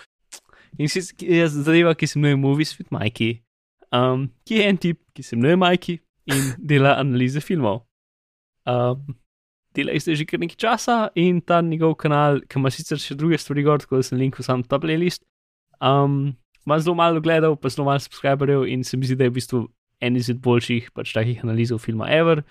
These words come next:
Tako da, če kdo kdajkoli gledal kakšen Cinema Sins ali pa kaj takega, pa se mi zdi niti en procent kul, ti bo to ful všeč. Um, tisto, kar je mene pritegnilo, je to, da so des-, dejansko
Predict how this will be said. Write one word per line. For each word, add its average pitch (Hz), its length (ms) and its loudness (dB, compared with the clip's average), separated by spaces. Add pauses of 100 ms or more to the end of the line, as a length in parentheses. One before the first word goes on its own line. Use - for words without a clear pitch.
(300)
Tako - 160 -10
da, 226 100 0
če 196 160 -6
kdo 196 200 4
kdajkoli 180 480 2
gledal 147 280 2
kakšen 139 320 -4
Cinema 143 340 0
Sins 147 300 0
ali 127 80 -2
pa 127 120 -8
kaj 135 140 -4
takega, 143 340 4
pa 131 120 -8
se - 140 -6
mi 131 100 0
zdi 151 200 -2
niti 151 240 -2
en 143 140 0
procent 143 460 -4
kul, 226 280 0 (480)
ti 156 60 -8
bo 151 100 -2
to 151 100 2
ful 127 160 2
všeč. - 300 -6 (420)
Um, 135 280 0 (280)
tisto, - 280 -6
kar 185 100 4
je 165 60 4
mene 156 440 0
pritegnilo, 160 480 -4
je 143 80 -4
to, 160 120 -4
da 156 100 0 (180)
so - 220 -8
des-, 131 260 -4
dejansko 131 520 -2